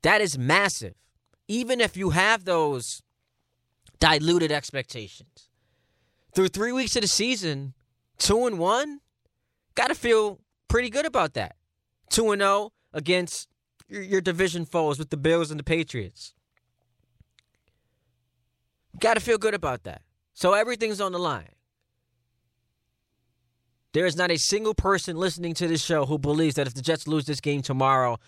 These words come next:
they're going to respond by beating the defending champion Kansas City Chiefs next, next Sunday on Sunday Night Football.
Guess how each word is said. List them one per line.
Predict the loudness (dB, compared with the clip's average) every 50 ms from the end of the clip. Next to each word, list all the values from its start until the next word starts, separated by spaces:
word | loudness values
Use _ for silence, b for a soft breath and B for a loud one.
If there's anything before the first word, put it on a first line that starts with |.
| b b b
they're | -2 -2 0 0
going | 0 -2 -2 -2 -4
to | -4 -6 -4
respond | -2 -2 -2 -2 -2 0 2 2 4 2 2 -2 -2 -4
by | -6 -6 -4 -6 -8
beating | -8 -8 -6 -4 -2 -2 -2 -2 -4
the | -4
defending | -6 -6 -4 -2 0 0 0 0 -2
champion | 0 0 0 0 0 -2 -6 -8 -10 -10 -6
Kansas | -4 -2 -2 -2 -4 -6 -8
City | -8 -8 -6 -6
Chiefs | -6 -4 -2 0 0 0 -2 -6 -10 B B B B B B B B -2
next, | 0 2 2 2 2 0 0 -2 -6 b b b
next | 0 2 2 2 2 2
Sunday | 2 0 0 0 -2 -2
on | -2 -2 -2
Sunday | -2 -2 -2 -2 -2 -2
Night | -4 -4 -4
Football. | -6 -8 -10 -10 _ -16 -18 -18